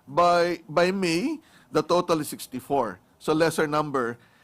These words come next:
And, uh, the less affected areas will be start, will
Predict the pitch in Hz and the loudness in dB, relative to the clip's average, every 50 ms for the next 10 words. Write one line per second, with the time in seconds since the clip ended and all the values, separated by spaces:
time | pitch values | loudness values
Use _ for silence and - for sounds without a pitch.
0 | _ _ - - 156 156 156 156 151 147 139 147 143 139 143 143 131 123 _ _ | _ _ -6 -2 -2 0 0 -2 -4 0 0 2 2 2 2 0 -2 -6 _ _
1 | _ _ _ _ _ _ _ _ _ _ - 123 151 165 175 190 180 - 143 156 | _ _ _ _ _ _ _ _ _ _ -6 -2 0 2 2 2 2 0 -4 -2
2 | - 165 156 156 - 170 156 - 113 151 143 139 135 135 135 127 131 143 143 139 | 0 0 0 0 -2 -6 -6 -4 -2 -2 0 0 0 0 -2 -2 -2 -2 -4 -4
3 | 127 123 131 - - - - 147 139 135 - - 139 147 147 | -4 -6 -12 -12 -8 -2 0 0 0 0 -4 -6 -4 -4 -4